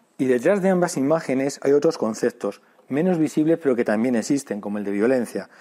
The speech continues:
como son racismo, sociedades racializadas, discriminación, segregación racial, xenofobia y aporofobia, que todos jun-, que todas juntas conforman una imagen que recuerda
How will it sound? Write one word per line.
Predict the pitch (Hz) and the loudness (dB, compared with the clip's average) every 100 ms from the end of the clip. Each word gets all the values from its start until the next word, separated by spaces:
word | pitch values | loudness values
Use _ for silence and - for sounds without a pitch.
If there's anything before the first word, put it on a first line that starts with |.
| - - | -20 -10
como | 107 110 | -4 -2
son | - 113 107 - _ | 0 -2 -4 -12 _
racismo, | - 101 156 131 135 135 - - _ _ | -6 -2 0 0 -2 -4 -8 -20 _ _
sociedades | 135 117 117 120 | -6 -2 0 2
racializadas, | 113 - 95 101 - 139 131 131 - - _ - | 0 -4 -4 -2 0 2 2 0 -4 -20 _ -4
discriminación, | 120 107 - 110 104 98 147 143 135 139 - _ _ | -4 -2 -4 -4 -4 -4 0 0 0 -2 -10 _ _
segregación | - 135 120 110 101 131 113 | -4 0 2 2 0 0 0
racial, | 107 - 143 135 143 - _ - _ | 0 2 2 2 0 -6 _ -20 _
xenofobia | - 123 110 - 147 143 151 123 | -4 -2 -2 0 2 4 2 2
y | |
aporofobia, | 123 117 107 - 131 104 92 - - - - | 0 2 0 2 2 2 -2 -8 -20 -16 -6
que | 127 | 0
todos | 165 180 | 2 2
jun-, | - 202 175 165 - 139 135 117 | 0 0 0 -2 -12 -10 -6 -2
que | 117 | 0
todas | 165 170 | 2 2
juntas | 175 165 170 | 0 0 -2
conforman | - 120 160 160 156 151 | -2 -2 0 0 0 0
una | 175 160 | 0 2
imagen | 143 147 151 135 | 2 0 -2 0
que | 110 | 0
recuerda | 113 151 165 147 156 | 0 2 4 4 0